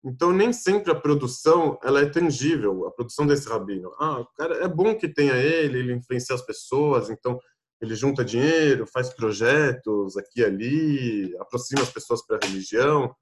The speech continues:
Ah, mas como? Será que vale a pena? Vamos ver o custo-benefício? Ah, tipo, as pessoas não, não entram muito nesse, nesse tipo de, de cálculo. Não é que eu tô falando que precisa entrar. A minha provocação é: será que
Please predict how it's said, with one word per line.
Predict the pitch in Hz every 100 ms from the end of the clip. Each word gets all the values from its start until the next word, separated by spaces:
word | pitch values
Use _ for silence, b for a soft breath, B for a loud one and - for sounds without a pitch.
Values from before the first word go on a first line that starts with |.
| -
Ah, | 185
mas | 160 143
como? | - 175 175 127
Será | - 143 147
que | 131
vale | 110
a |
pena? | 107 151 135
Vamos | 120 165
ver | 131
o | 123
custo-benefício? | - 123 - 107 95 - 160 143 - -
Ah, | 160 - -
tipo, | 180 185
as | 185
pessoas | - 196
não, | 196 190
não | 180 190
entram | 214 220 156
muito | 131 135 143 139 - 131 _ _ _ _ _ _ _ -
nesse, | 120 127 127 - -
nesse | 120 131 135 123 120
tipo | - 131 - 120
de, | 107 113 117 117 104
de | 98 117 -
cálculo. | 135 127 - 98 92 - _ _ _ -
Não | 147 170
é |
que | 180
eu |
tô | 175
falando | 170 165 165 175
que | 170
precisa | 151 151 147 170 170
entrar. | 175 151 - 104 95 -
A | 113
minha | 131 175
provocação | 175 160 139 135 107 - 147 151 110
é: | 101 b b b
será | - 185 208
que | 214 - 170 147